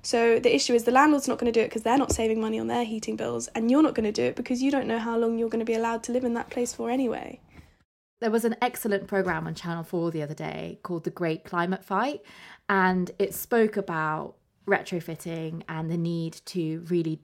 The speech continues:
Speaker 2: deal with our housing problem. So I just mentioned a second ago that s-, the reason we have some of the leakiest houses in Western Europe is because they're some of the oldest. But there's also another problem,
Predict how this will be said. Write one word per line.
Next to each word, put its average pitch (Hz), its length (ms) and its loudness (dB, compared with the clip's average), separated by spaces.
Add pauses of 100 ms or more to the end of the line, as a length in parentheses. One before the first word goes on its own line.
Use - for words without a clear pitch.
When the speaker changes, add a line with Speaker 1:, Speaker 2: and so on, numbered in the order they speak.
(120)
Speaker 2:
deal 175 260 4
with 156 240 -4
our 160 140 -4
housing 175 600 -2
problem. 165 440 -6 (140)
So 233 100 -4
I 240 80 2
just 247 160 -2
mentioned 226 600 6
a 196 60 -2
second 202 380 0
ago 156 300 -2
that - 140 -8
s-, - 220 -12
the 202 120 0
reason 214 400 2
we 185 80 2
have 175 200 0
some 180 200 -2
of 165 140 -4
the 156 460 0
leakiest 190 600 2
houses 170 500 0
in 160 100 -6
Western 160 320 -6
Europe 226 360 2
is 190 100 -6
because 180 300 -8
they're 165 180 -4
some 170 160 -6
of 170 80 -6
the 175 100 -6
oldest. 196 480 4 (540)
But 233 160 0
there's 233 180 4
also 285 280 0
another 226 320 4
problem, 175 640 -4